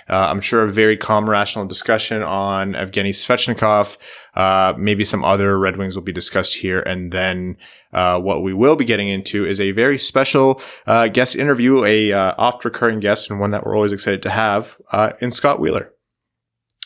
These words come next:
And the Scott interview is exciting for two things. First of all, lots of good content to cover.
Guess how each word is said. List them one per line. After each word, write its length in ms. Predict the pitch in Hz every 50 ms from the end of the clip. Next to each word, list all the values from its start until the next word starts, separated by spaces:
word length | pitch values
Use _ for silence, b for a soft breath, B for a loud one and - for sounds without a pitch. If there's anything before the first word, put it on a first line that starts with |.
| _ -
And 300 | 117 110 113 113 117 117
the 80 | 117
Scott 300 | - - 156 165 170 -
interview 280 | 127 135 123 120 120 120
is 120 | 113 110
exciting 320 | 107 - - 120 113 110 95
for 80 | 104
two 180 | 98 - 127 117
things. 240 | - 101 101 107 -
First 240 | - 101 98 -
of 60 | - 98
all, 160 | 92 101 98
lots 180 | 87 90 -
of 60 | 101 95
good 120 | 92 -
content 400 | - - 95 90 - - 82 -
to 60 | 107 104
cover. 400 | - 101 90 87 98 117 117